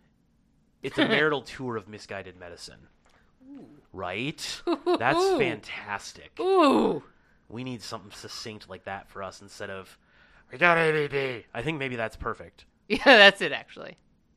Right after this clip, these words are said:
Speaker 1: Maybe we should just finish with, "Ooh, shiny."
Speaker 2: <laughs> Yeah. What's that?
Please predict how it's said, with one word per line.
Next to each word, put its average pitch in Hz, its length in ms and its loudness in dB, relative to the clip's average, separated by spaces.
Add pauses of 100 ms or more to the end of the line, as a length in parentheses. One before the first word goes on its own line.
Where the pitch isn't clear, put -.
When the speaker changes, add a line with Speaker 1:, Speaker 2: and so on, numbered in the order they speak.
(1000)
Speaker 1:
Maybe 107 120 -8
we 113 80 -8
should 123 140 -8
just 120 160 -8
finish 123 340 -8
with, 110 320 -6 (1300)
"Ooh, 302 100 2
shiny." 160 460 -8 (260)
Speaker 2:
<laughs> 196 120 0
Yeah. 190 180 10 (460)
What's 381 180 12
that? 285 300 12